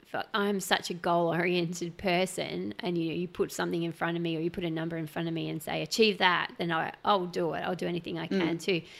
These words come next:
Speaker 1: So for me, it, it is such a thing. It, it's a lovely thing to have something that there's no numbers around, there's no goal,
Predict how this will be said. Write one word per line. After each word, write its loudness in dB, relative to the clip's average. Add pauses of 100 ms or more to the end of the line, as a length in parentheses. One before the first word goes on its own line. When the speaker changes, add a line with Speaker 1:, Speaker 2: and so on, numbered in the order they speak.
(120)
Speaker 1:
So 4
for -2
me, 6
it, 2
it 2
is 4
such 2
a -2
thing. -4
It, -12
it's -6
a 2
lovely 4
thing -2
to -2 (880)
have 2
something 0
that 0
there's 2
no 4
numbers 0
around, 0
there's -2
no 2 (800)
goal, 4